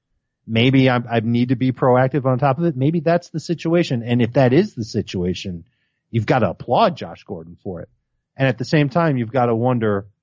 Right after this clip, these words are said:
well, how long until you're in a place mentally where you're ready to get back there? And it's a situation that, that type of thing where, where you've got a mental problem is kinda frowned upon in the world of professional football, where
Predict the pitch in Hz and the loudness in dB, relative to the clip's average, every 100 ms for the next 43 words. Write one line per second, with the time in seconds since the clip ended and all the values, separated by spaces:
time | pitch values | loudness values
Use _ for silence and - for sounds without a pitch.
0 | _ _ - 87 117 131 151 123 123 113 | _ _ -18 -6 0 2 4 4 2 0
1 | 104 113 104 101 113 110 101 90 107 98 | -2 -2 0 2 2 2 0 -2 -2 -2
2 | - 98 95 101 90 90 95 98 98 95 | 0 -2 -2 -4 -6 -2 -2 0 0 2
3 | 95 92 90 90 85 92 92 - 85 - | 0 0 -4 -6 -4 -2 -4 -6 -12 -14
4 | _ - _ 131 120 113 107 151 143 151 | _ -20 _ 2 2 2 0 0 2 2
5 | 139 135 - 127 123 - 113 104 127 165 | 4 2 0 -2 -2 -8 -16 -4 -2 -2
6 | - 156 147 - 131 147 120 110 - 110 | 0 0 0 -2 0 2 0 -2 -2 -2
7 | 110 135 147 139 98 101 120 143 151 165 | 2 2 4 2 2 -2 -2 -2 -2 0
8 | 165 170 175 175 _ _ _ _ _ _ | 0 0 0 -2 _ _ _ _ _ _
9 | - - - 247 240 - 185 165 110 - | -20 -14 -6 -2 -2 0 2 2 0 -4
10 | 98 82 95 98 98 107 110 98 92 104 | -10 -10 -8 -4 -2 0 0 0 -4 -6
11 | - 101 - 95 - 127 - 98 90 90 | 0 -2 -2 -8 -2 -4 -2 -2 0 0
12 | 98 90 87 | 0 0 -2